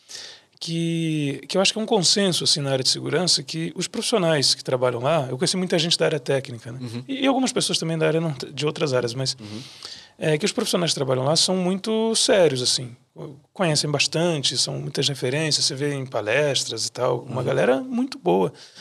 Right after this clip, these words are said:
Speaker 1: né? E, e muito gente boa também, <laughs> também tem isso, né? É, você vê isso, assim, como uma prioridade, um, um,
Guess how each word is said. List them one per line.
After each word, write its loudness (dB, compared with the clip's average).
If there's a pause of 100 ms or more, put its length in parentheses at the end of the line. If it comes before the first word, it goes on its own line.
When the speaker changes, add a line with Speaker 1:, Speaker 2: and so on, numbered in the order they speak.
(160)
Speaker 1:
né? -6
E, 0
e 0
muito 0
gente 2
boa 4
também, -4 (180)
<laughs> -4
também 2
tem 0
isso, 0
né? -6 (640)
É, 6 (380)
você 4
vê 4
isso, 2 (160)
assim, 0 (100)
como 2
uma 2
prioridade, 2 (520)
um, -4
um, -4